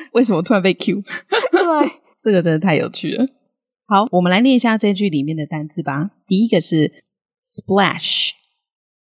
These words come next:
Speaker 2: Splash。
Speaker 1: Splash。
Speaker 2: Splash。
Speaker 1: 好，然后下面的话就是我们用的这个措辞，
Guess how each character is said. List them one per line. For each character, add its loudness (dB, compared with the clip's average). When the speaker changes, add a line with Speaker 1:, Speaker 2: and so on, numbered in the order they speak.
Speaker 2:
Splash。 -4
Speaker 1:
Splash。 0
Speaker 2:
Splash。 -4
Speaker 1:
好， -4
然 0
后 2
下 0
面 6
的 2
话 2
就 -2
是 -4
我 -8
们 -8
用 2
的 0
这 -8
个 -2
措 0
辞， -6